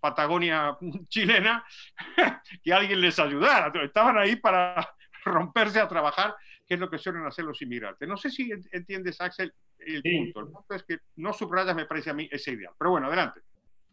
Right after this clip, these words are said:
Speaker 2: Sí, no, yo concuerdo con, con tu visión. Yo tiendo a ser un aperturista en materia de inmigración. Antes era de la teoría de fronteras abiertas. Lo que ocurre es que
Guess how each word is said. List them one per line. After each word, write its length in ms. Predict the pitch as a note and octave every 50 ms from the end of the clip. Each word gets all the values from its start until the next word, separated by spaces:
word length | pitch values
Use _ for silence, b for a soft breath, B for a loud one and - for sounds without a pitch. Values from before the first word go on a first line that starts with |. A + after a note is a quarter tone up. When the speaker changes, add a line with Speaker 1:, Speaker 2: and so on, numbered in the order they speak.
| _ _ _ _ _ _ _ _ _ _ _ _ _
Speaker 2:
Sí, 340 | E3 F#3+ G#3+ A3+ A3+ A3 F3+
no, 300 | D3+ D#3 F#3 A#3 B3 -
yo 140 | B3+ C#4+ C4+
concuerdo 480 | B3 G#3+ - - F#3 G#3+ C4 C4+ A#3+
con, 340 | F#3+ F3+ E3 D#3 D3+ D3+ C#3+
con 160 | C#3+ D#3 C#3+
tu 120 | C#3+ D3+ D3
visión. 420 | D3 D3 C#3+ D3+ G3+ F#3+ D3+ B2
Yo 140 | C#3 C#3 C#3
tiendo 260 | D#3+ E3 F#3 F#3+ F#3
a 40 | E3
ser 440 | - - D#3+ D#3+ E3 E3 - - - _ _ _ -
un 760 | C#3 B2+ B2+ B2+ A#2+ A#2+ A#2 A#2 A2+ A2 A2 G#2+ G2+ F#2+ - _ _ _ _ _ _ _ _ _ -
aperturista 640 | - - - C#3+ - - C3+ C3 D#3 F#3 F#3 F#3 E3+
en 60 | D3
materia 260 | C#3+ C#3 D3 D#3 D#3
de 40 | D3
inmigración. 520 | C#3+ C#3 C3 B2+ - - G#3 G#3 F3+ D3
Antes 280 | D3 F3+ F#3 F#3 F#3+ F3
era 600 | E3+ E3+ E3+ E3+ E3 D3+ D3 C3+ B2+ A#2+ A#2 A#2
de 100 | A#2 A#2
la 140 | A#2 A#2 A2+
teoría 380 | A#2 A#2 A#2+ C3 C#3+ D3+ D3
de 180 | C#3+ C3+ A#2+ -
fronteras 440 | - B2 A#2 A2+ - C3 B2 - A2
abiertas. 560 | A2+ C3 F3+ A3 G3 D#3+ - - - - -
Lo 120 | - -
que 60 | - -
ocurre 420 | - - F#3 F#3+ G3 F#3+ - -
es 40 | -
que 260 | - D#3 C#3+ C3 -